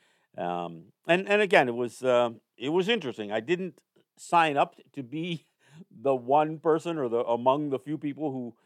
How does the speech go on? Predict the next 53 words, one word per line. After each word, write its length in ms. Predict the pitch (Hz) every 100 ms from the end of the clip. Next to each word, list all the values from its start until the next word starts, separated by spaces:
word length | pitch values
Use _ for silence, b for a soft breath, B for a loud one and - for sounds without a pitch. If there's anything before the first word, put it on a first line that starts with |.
| _ _
were 120 | 113 113
gonna 160 | 120
keep 200 | 113 131
the, 140 | 120 113 _
the 80 | 110
police 260 | 123 127
officers 420 | 123 117 117 113 110
at 100 | 92
bay, 200 | 107 104
but, 300 | 95 92 98
uh, 160 | 95 92 98
but 160 | 139 139
it 80 |
was 120 | 143 127
successful. 560 | 135 - 170 165 147 b b b
And 120 | 196
I 60 | 220
will 180 | 262
say 320 | 240 208 143 101 _ _ _ _ _ _ _
that 360 | 127 160 - - _ -
the, 160 | 147 156 -
I 120 | 160
think 200 | 170 269
the 60 | 208
most 400 | 185 208 - - _ _ _ _
pleasing 420 | - 269 214 196
thing 140 | 147 131
about 300 | 107 104 98
it 120 | 85
was 180 | 120 -
how 200 | 185 196
many 160 | 196
people 300 | 170 180 156
came 260 | - 139 131
up 120 | 131
to 40 | 123
me 140 | 113
afterwards 460 | 110 107 98 92 87
and 140 | 95
said, 320 | - 98 85 _ _ _ _ _ _ -
um, 340 | 92 90 90 _ _
not 240 | 120 175 151
lo-, 160 | 156 -
only 180 | 143
that 100 | 127
they 140 | 113 117
were 200 | 107 101
glad 360 | 95 123 165
that 100 | 135
I 100 | 110
did 340 | 98 - 180 160
it, 180 | 90 - -
but, 200 | 123